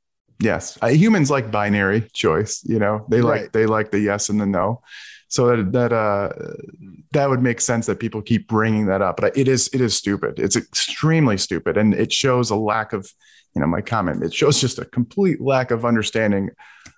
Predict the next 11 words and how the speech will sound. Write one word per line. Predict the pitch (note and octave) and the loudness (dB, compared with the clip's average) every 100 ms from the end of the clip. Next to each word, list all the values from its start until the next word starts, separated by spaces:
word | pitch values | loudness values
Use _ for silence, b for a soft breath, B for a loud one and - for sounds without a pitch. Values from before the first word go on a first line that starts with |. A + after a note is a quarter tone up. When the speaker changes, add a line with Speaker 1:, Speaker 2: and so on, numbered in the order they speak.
| _ | _
Speaker 1:
uh, | F2 G2+ F2+ | -2 0 -2
of | - G2+ F#2+ | -2 -4 -2
the, | G2 | 0
of | F#2 F2+ - F2+ | 2 2 0 -2
the | F#2+ | -2
disease | F2+ G2 G#2+ F#2 | -2 0 0 0
condition, | - G2+ G2+ F#2+ F2+ | 0 0 0 0 -2
whatever | F#2+ F2+ F2 | 0 -2 -2
you | |
wanna | D#2+ C#2+ | -4 -4
say. | - F#2+ D2+ F#2+ | -2 -2 -2 -4